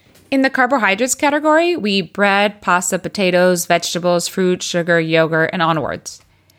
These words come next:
These are completely transformed into glucose within the first couple of hours of being consumed. The proteins, such as fish, meat, and cheese, have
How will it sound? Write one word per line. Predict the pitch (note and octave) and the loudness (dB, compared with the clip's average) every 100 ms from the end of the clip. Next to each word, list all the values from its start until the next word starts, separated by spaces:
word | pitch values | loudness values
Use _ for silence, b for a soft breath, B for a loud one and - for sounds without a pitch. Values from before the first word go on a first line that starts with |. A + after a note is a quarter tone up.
| b b - | b b -2
These | A3+ A#3 | 2 2
are | A#3 | 2
completely | A#3 G#3 B3 B3 D#4 | 0 0 0 0 0
transformed | D#4+ D#4+ D#4 - G3 G3+ | 0 -2 -2 0 0 2
into | G#3+ A3+ | 0 0
glucose | - E3+ D#3 D#3 D3+ D#3+ - | 0 0 0 0 0 0 -2
within | F3 F3+ | 0 0
the | E3+ | -2
first | - A3 - | 0 -2 0
couple | G#3+ G3+ G3+ | -4 0 0
of | F#3 | 2
hours | E3 E3 E3+ F3 | 0 0 0 -2
of | |
being | D#3 D#3+ D#3 | -4 -4 -4
consumed. | E3 D3+ D#3 - - - _ _ _ _ _ _ _ _ _ _ _ - | -6 -4 -6 -6 -16 -20 _ _ _ _ _ _ _ _ _ _ _ -4
The | F#3 | -4
proteins, | - C4 D#4+ A#3 F3+ F3 | 2 2 2 2 2 0
such | - E3+ D#3+ | 0 -2 0
as | D#3+ D3+ | -2 -2
fish, | - F#3+ G3 - - - | -2 0 2 -2 -8 -6
meat, | F3+ F3+ F3 - | -4 -2 -4 -8
and | F3+ F3 | -6 -4
cheese, | B3 A#3+ F#3 F#3 - B B | 0 2 2 0 -4 B B
have | G#3+ A3+ A3 | -2 0 -2